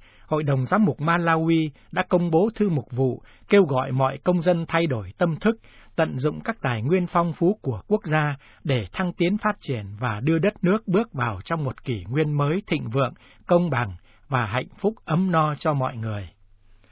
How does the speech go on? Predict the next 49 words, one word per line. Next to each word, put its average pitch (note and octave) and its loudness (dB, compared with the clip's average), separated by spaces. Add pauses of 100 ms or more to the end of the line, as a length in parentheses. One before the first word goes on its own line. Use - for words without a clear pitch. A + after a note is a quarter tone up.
(380)
Thư G#3 8
mục D#3+ 2
vụ C#3+ 0
mang F3+ 0
chữ G3 -4
ký G3+ 2
của C3+ -2
hai D#3+ -2
tổng G#2 -4
giám F3+ 0
mục C3+ -2 (100)
và A2 -6
sáu D#3 -2
giám F#3 0
mục B2 -4 (560)
và C3+ 2
gồm A#2+ -2
ba E3+ 4
chương. E3+ 0 (400)
Chương G3+ 4
một C#3+ 0
đề C3 0
cập - -6 (100)
tới G3+ -2
sự D#3+ -10
cấp A3+ 0 (160)
thiết B3 -2
của B2+ -4
một A#2 -8
kỷ C3+ -6 (180)
nguyên E3 -2
mới D#3+ 2 (280)
với G#3 6
một F#3 2
nhận C#3+ -2
thức A#3 -2
thực - -4
thi F#3+ 2 (120)
dân F3+ 0
chủ A2 -6
cao E3+ 0
độ C3+ -2 (300)
với G3 0
tất - -4
cả A2 -4
tinh D#3+ -2
thần G#2+ -6
trách E3+ -6
nhiệm. B2 -4